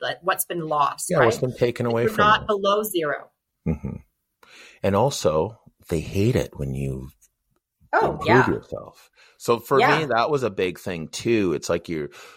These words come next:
Speaker 2: the better you're, you're improving yourself, then, then, then the more, you know, more it bothers them, which is, you know,
Speaker 1: <laughs>
Speaker 2: good, right?
Speaker 1: Which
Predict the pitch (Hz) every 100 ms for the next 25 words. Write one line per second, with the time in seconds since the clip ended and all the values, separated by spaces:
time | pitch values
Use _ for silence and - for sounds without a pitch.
0 | - 85 82 110 110 113 101 98 92 90
1 | 87 87 82 107 110 107 107 95 101 98
2 | 95 92 87 90 92 92 90 98 101 101
3 | 90 85 101 90 92 95 87 64 78 87
4 | 87 90 80 85 82 73 71 73 - 67
5 | - - - - - 440 - 494 - -
6 | - 95 294